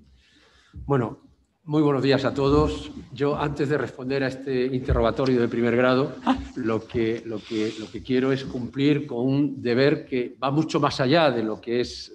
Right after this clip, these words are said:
lo que son las palabras protocolarias que dan comienzo a una intervención de estas características. Quiero expresar gratitud. Quiero agradecer al profesor Raúl Canosa su, en fin, su amable invitación, la organización de estas jornadas, a las autoridades académicas que están aquí en primera fila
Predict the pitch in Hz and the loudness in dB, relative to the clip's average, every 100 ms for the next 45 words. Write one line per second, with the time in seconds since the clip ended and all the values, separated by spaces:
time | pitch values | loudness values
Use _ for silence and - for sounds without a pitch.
0 | - 101 - 147 139 123 120 123 127 123 | -20 -20 -4 0 2 0 -2 0 2 0
1 | - 117 120 120 127 143 127 110 - 113 | -4 -10 -8 -2 2 2 2 -2 -8 -6
2 | 120 123 113 113 - - - - - - | -4 -2 -2 -6 -12 -20 -20 -20 -20 -20
3 | - 110 139 147 131 123 131 123 120 117 | -6 2 6 6 4 0 2 2 0 -2
4 | 127 117 117 - - 110 98 98 - 95 | -2 -2 -4 -6 -10 -10 -10 -12 -14 -14
5 | 95 180 180 170 139 156 139 117 95 101 | -2 2 2 0 -2 0 0 -2 -4 -12
6 | 87 - 135 139 139 139 131 123 117 113 | -16 -10 -4 0 0 0 -4 -4 -4 -4
7 | - 139 135 - - 117 107 110 110 135 | -4 -2 -2 -8 -20 -20 -18 -16 -10 -4
8 | 123 123 - - 120 135 127 117 120 127 | -4 -4 -14 -12 -4 -2 -2 -4 -6 -6
9 | 120 98 _ _ _ - - - - 110 | -8 -14 _ _ _ -20 -20 -16 -8 -6
10 | 107 107 - - 147 123 117 101 135 151 | -6 -8 -14 -8 -6 -6 -8 -6 0 2
11 | 143 123 117 110 104 104 143 151 156 147 | 2 0 -2 -2 -6 -8 -2 0 2 2
12 | 165 156 104 110 113 117 110 98 131 127 | 0 -2 -8 -4 -2 -2 -4 -4 -2 -2
13 | 113 - 107 - 104 139 143 143 147 143 | -2 -6 -10 -14 -6 0 2 4 2 0
14 | - 117 117 107 - 110 95 110 110 135 | -6 -4 -4 -4 -4 -4 -4 -4 -2 0
15 | 135 - 127 120 143 135 123 120 90 - | 0 -2 -6 -4 0 2 0 -2 -10 -10
16 | - 127 110 98 143 131 107 98 113 110 | -8 -6 -6 0 2 2 0 -4 -6 -4
17 | - 156 151 | 0 2 2